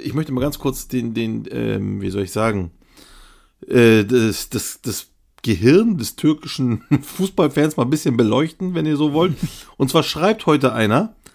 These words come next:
Speaker 1: da, da hab ich gedacht, das kann doch wohl nicht sein Ernst sein, nicht?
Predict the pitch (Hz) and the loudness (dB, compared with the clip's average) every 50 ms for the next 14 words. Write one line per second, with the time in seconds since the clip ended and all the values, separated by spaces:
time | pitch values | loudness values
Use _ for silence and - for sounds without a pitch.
0 | _ _ - 110 101 - 87 85 82 - - 101 82 82 - - - - - 110 | _ _ -12 -10 -10 -8 -8 -8 -8 -8 -10 -12 -12 -14 -16 -14 -10 -4 -2 2
1 | 113 104 82 85 98 98 90 80 143 101 - 110 135 185 196 - - 101 87 90 | 2 2 2 2 0 0 0 -2 -4 -6 -4 -2 -2 -2 -2 -2 -4 -2 0 0
2 | 123 160 - | -2 -2 -4